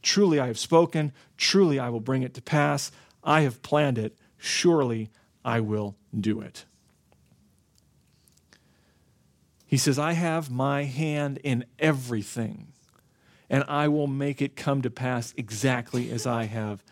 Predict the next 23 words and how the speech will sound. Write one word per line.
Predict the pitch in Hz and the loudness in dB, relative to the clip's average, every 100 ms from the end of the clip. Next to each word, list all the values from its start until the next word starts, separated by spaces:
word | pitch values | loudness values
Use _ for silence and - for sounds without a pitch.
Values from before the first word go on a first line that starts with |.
| _ _ _ | _ _ _
purposed." | - 113 - 101 - - - - - | -4 -4 -4 -10 -12 -20 -20 -20 -2
And | 123 | 2
what | 131 | 4
Isaiah | 127 120 165 190 180 - - | 2 2 2 4 0 -6 0
has | 135 117 | 2 2
said | - 185 165 160 | 2 4 4 2
explicitly | 120 - - 180 202 190 131 127 127 | -2 -6 0 6 6 6 -2 -2 -2
already | 135 139 147 156 127 | -2 0 0 0 0
in | 120 | -2
these | 131 123 | -4 -6
preceding | - - 139 - 143 131 | -2 0 2 2 2 0
verses, | 123 139 131 110 104 - - | 0 0 0 -6 -10 -16 -10
he | - 139 | 2 4
then | 135 127 | 6 2
summarizes | - - 185 160 127 120 117 120 | 0 2 2 2 2 0 -2 -6
in | 131 | -4
a | 113 | -6
final | - - 151 156 143 120 - - | -4 -2 0 2 0 -2 -8 -12
word | 123 135 156 139 | 2 4 4 2
picture | 165 156 - 127 | -2 0 -2 -4
in | 113 | -6
verse | 107 117 113 - | -4 -4 -4 -2
eight. | 127 107 | -2 -2